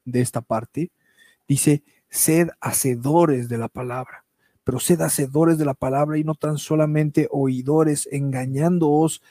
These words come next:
a vosotros mismos. Es decir, que nosotros como cristianos debemos hacer la palabra.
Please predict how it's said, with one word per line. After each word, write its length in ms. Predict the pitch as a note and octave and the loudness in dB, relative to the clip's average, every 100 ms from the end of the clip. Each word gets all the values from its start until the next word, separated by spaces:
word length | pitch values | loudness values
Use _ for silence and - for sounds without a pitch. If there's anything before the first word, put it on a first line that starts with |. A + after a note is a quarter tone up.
| - - | -20 -10
a 80 | |
vosotros 680 | B2 A#2+ - C3 - B2+ - | -8 -8 -4 -4 -4 -8 -4
mismos. 460 | C3 B2 A#2+ G2+ D3+ | -4 -4 -6 -8 -2
Es 100 | D3+ | 0
decir, 340 | D3 E3+ D#3+ - - _ | 2 2 0 -2 -20 _
que 100 | D3+ | -2
nosotros 560 | C#3+ C3+ E3+ E3 E3+ D3+ | 0 0 0 2 0 0
como 240 | D3+ C#3 | -2 -4
cristianos 840 | - B2 - - D3 D#3+ G3 G3+ - _ _ _ _ | -4 -14 -14 -4 -2 2 4 2 0 _ _ _ _
debemos 460 | C3+ F3 G3 F3 B2+ | 2 6 6 4 2
hacer 440 | - - E3+ D#3 | -2 0 2 4
la 160 | B2+ - | 2 0
palabra. 600 | - E2 D#2 F2+ - | -6 -6 -8 -8 -16